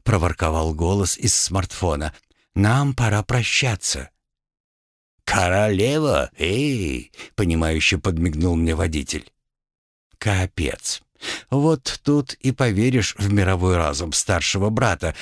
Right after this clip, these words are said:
который следит за тобой, и даже масонов».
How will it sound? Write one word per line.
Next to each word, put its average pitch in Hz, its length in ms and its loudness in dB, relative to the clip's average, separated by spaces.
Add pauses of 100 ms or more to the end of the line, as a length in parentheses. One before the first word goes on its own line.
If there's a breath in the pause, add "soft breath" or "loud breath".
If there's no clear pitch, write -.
(140)
который 117 340 4
следит 113 500 2
за 104 140 2
тобой, 120 440 2 (340 loud breath)
и 107 100 0
даже 92 480 0
масонов». 117 880 2